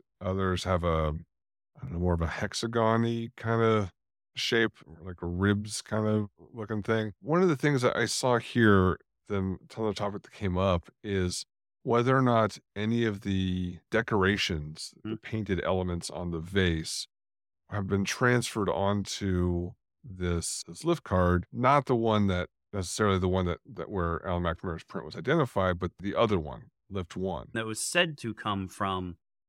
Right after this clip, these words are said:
Speaker 2: a vase.
Speaker 1: The one that was actually exactly said to have come from a vase. There's, they call that a, was a hook or a claw shape?
Speaker 2: Yes. There's
Speaker 1: In,
Speaker 2: a,
Speaker 1: in this print?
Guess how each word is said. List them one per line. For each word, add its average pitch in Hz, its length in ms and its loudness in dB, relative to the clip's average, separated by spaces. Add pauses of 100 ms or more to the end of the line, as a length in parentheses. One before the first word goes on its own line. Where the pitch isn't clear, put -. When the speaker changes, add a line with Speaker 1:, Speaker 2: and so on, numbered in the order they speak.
Speaker 2:
a 95 120 -4
vase. - 520 -10 (300)
Speaker 1:
The 117 100 2
one 123 120 6
that 123 40 6
was 127 140 6
actually 113 300 4
exactly 101 360 0
said 120 260 2
to 104 60 4
have 80 120 0
come 85 120 -2
from 78 180 -12
a 73 60 -12
vase. - 440 -12
There's, 92 460 -2 (340)
they 95 120 -4
call 92 280 2
that 82 260 0
a, 85 300 -10 (180)
was 80 160 -12
a 69 80 -12
hook - 400 -2
or 82 120 -4
a - 40 -10
claw 107 380 0
shape? 147 360 0 (640)
Speaker 2:
Yes. - 380 -10 (200)
There's 101 300 -6
Speaker 1:
In, 123 100 2
Speaker 2:
a, 98 80 -2
Speaker 1:
in 117 160 2
this 117 180 2
print? - 260 -2